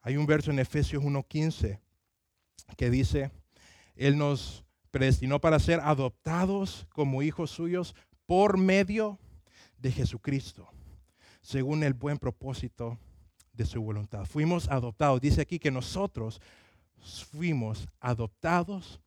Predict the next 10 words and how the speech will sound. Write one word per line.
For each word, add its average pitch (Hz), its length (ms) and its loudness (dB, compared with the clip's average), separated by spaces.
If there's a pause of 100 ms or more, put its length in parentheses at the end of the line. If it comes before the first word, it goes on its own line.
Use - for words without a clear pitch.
(300)
por 123 160 -6
medio 135 320 0
de 123 120 0
Jesucristo. 113 680 -6 (720)
Y 127 80 -4
algo 165 180 2
interesante 180 560 4
de 175 120 6
la 151 80 6
adopción 131 880 -2